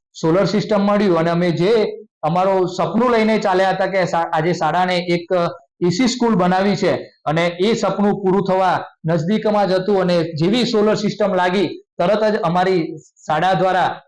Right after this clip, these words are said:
દાતાઓનો કોન્ટેક્ટ કરવામાં આવ્યો. વારાફરતી એક એક દાતાઓ કરીને આજે અમારી શાળાની અંદર અગિયાર એ સી દાતાઓ તરફથી મળ્યા છે.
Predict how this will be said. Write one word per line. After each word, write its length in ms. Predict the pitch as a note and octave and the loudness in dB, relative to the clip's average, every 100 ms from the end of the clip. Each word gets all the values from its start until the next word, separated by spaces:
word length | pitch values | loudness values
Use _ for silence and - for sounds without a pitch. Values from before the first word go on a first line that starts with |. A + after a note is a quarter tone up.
| - | -2
દાતાઓનો 440 | D#3 F3 F#3 E3+ | -2 0 0 0
કોન્ટેક્ટ 400 | C#3+ C#3+ G3+ G3+ | -2 -2 -2 -2
કરવામાં 380 | G#3 G3+ G3 F#3+ | 0 2 2 2
આવ્યો. 140 | G3 F#3+ - D3+ | 0 -4 -12 -2
વારાફરતી 540 | F3 G#3 G3 G3+ G3 | 0 2 2 0 0
એક 160 | F#3 G3 | -2 -4
એક 180 | F3+ | -2
દાતાઓ 400 | F3 E3+ F#3 F#3 | -2 -2 0 0
કરીને 460 | F#3 F#3 G3+ D#3 - _ | 0 -2 0 -4 -6 _
આજે 220 | D3 F#3 | -2 0
અમારી 340 | F3+ E3 F#3 F#3 | 0 0 0 0
શાળાની 400 | D#3+ F3 F#3 F#3 | 0 0 0 0
અંદર 180 | F#3 | 0
અગિયાર 500 | F#3+ F#3+ D3 C#3+ G#3+ | 0 -2 -2 0 2
એ 60 | G3 | 0
સી 200 | F3 F3+ | 0 0
દાતાઓ 320 | D3 B2+ E3+ | 0 0 -2
તરફથી 400 | F3+ F3+ F3+ F3+ | 0 0 0 -2
મળ્યા 240 | F#3 F3+ F3+ | -2 0 0
છે. 160 | F#3 | 0